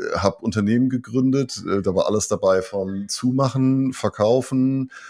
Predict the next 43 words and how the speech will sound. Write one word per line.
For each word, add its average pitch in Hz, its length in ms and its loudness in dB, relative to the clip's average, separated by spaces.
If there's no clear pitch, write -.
gibt's - 220 0
immer 135 200 4
noch, 139 460 0
so - 180 0
nach 123 160 2
dem 127 120 0
Motto. 143 400 0
Ähm, 104 400 4
hab, - 360 -2
bin 113 120 2
aber 113 220 6
irgendwie 123 260 2
immer 131 240 4
nicht, 127 340 0
also 101 300 2
ich - 100 -6
hab 123 100 2
auch 98 180 0
wirklich 160 200 2
mal 131 120 2
versucht, 123 360 0
in 113 100 2
die 107 60 2
Anstellung 87 440 0
zu 87 160 -2
gehen. 107 400 2
Das - 300 -2
hat - 160 -8
nicht 143 140 2
so 127 100 -2
gut 135 160 -4
für 135 120 -2
mich 117 120 0
funktioniert. 110 680 0
Ähm, 101 340 2
paar 107 240 2
Mal 85 420 0
nicht 110 300 2
gut 85 220 -2
für 92 100 -2
mich 82 120 -2
<laughs> - 20 -6
funktioniert. 101 400 0